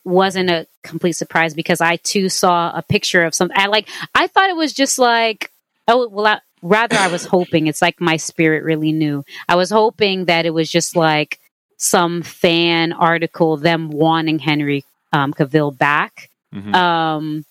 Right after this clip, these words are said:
Speaker 1: but yeah, I wasn't even playing around with the algorithm or anything. Like, I was just on Facebook,
Speaker 2: Mm-hmm.
Speaker 1: and then one of those, like, movie pages, I guess, what must have been, uh,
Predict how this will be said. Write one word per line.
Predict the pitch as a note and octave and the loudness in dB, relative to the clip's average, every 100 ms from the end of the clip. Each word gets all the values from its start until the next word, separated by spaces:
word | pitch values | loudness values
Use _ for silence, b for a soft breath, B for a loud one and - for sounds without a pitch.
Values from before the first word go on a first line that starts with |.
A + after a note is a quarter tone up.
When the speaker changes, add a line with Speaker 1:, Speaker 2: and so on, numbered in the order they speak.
| _ - | _ 0
Speaker 1:
but | A#3+ | 2
yeah, | E4 G#3+ | 2 0
I | D4 | -2
wasn't | G4+ G#4 | -2 -2
even | F4 | 0
playing | F4 F4 | 2 2
around | E4+ D#4+ D4 | 2 0 0
with | C#4 | 0
the | - | 0
algorithm | C4 C#4 C4 C4 A#3+ | 2 0 0 0 2
or | A#3+ | 0
anything. | A#3 A#3 A3 G3+ F#3 | 2 -2 0 0 2
Like, | F#3 F#3 | 0 2
I | B3+ | 0
was | D#4 | 0
just | D4 D4+ | 0 0
on | C4 | 0
Facebook, | - A3+ A#3 G#3+ A3+ | 0 -2 0 0 0
Speaker 2:
Mm-hmm. | G#3+ | 0
Speaker 1:
and | G#3 G#3+ | -2 2
then | A3 A3 | 0 2
one | G3+ A3 | 0 0
of | A3+ | 0
those, | A3 G#3+ - | 0 0 0
like, | G3+ F#3+ F#3+ - _ _ _ _ _ _ _ _ - | 2 2 -2 -10 _ _ _ _ _ _ _ _ -8
movie | F3+ G3 A3+ A3 G#3 G#3 G3 F#3+ E3 _ _ | 0 0 0 -2 -2 0 0 -2 -6 _ _
pages, | G#3+ G3 F3+ F3+ | 0 0 0 -2
I | |
guess, | F3 F3+ - | 0 -2 -2
what | F#3 - | -4 0
must | F#3 F3+ | -4 0
have | |
been, | F3 E3+ D#3 _ _ | 0 0 -8 _ _
uh, | E3+ D#3+ | 0 0